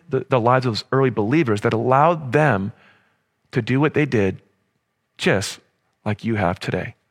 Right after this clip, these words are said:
And so here we go. I wanna focus on how. Th-, here's the message. When we live with clarity and commitment to our life purpose, we find ourselves anchored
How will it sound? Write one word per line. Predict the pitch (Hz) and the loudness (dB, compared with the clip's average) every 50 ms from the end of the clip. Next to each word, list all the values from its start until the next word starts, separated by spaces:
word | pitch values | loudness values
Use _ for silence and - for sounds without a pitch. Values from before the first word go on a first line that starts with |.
| _ _ _ _ _ _ _ _ | _ _ _ _ _ _ _ _
And | - 95 | -4 -4
so | 120 | -2
here | 113 113 139 135 | -2 0 0 0
we | 135 | 2
go. | 113 113 92 73 - - _ _ _ _ _ _ _ _ _ _ _ _ _ _ _ - - | 2 0 0 -2 -4 -10 _ _ _ _ _ _ _ _ _ _ _ _ _ _ _ -8 -4
I | - | -2
wanna | 123 123 151 175 170 | 0 2 2 2 2
focus | - 165 143 131 160 | 0 -2 0 0 0
on | 147 135 127 - - | 0 0 -2 -4 -2
how. | - 131 110 95 - - - _ _ _ - - - - - - - - - - - | 0 2 2 2 0 -2 -4 _ _ _ -20 -20 -20 -20 -20 -20 -20 -20 -20 -12 -10
Th-, | - - 113 | -6 -2 2
here's | 160 220 214 175 | 2 2 2 2
the | 185 156 | 2 2
message. | 143 131 113 - - 90 - - | 4 4 2 2 0 -2 -2 -2
When | 135 156 165 160 | 0 2 2 4
we | 151 135 | 4 2
live | 123 123 127 160 180 202 226 233 196 202 | 2 2 2 2 4 4 4 2 2 0
with | 214 202 - | 0 0 0
clarity | - - - 165 143 - 123 107 104 101 - - - | -2 0 2 2 4 4 4 4 2 0 -2 -2 -2
and | 127 127 120 - | -2 -2 -2 -4
commitment | - - 135 110 110 110 120 139 - - 170 190 202 196 202 - _ - | -2 0 0 0 2 2 2 2 2 2 2 0 0 0 -2 -6 _ -2
to | - 143 | 0 2
our | 113 107 107 107 | 4 4 2 2
life | 110 113 123 131 139 131 - - - | 2 2 4 4 2 2 -2 -6 -8
purpose, | - - 135 139 - - 220 254 - - - - - - - - - - - - - | -2 0 0 0 2 0 0 0 0 -2 -6 -6 -10 -16 -20 -20 -20 -20 -20 -8 -4
we | - 127 | -4 -4
find | 117 - - - - 151 151 170 190 202 196 | -4 -4 -6 -2 0 2 4 4 2 2 2
ourselves | 202 185 - - 196 185 185 180 175 170 - - _ _ _ _ _ | 0 0 0 0 2 2 2 0 0 -4 -6 -8 _ _ _ _ _
anchored | 170 190 196 - - 131 82 73 - | 0 0 0 0 0 0 0 -2 -4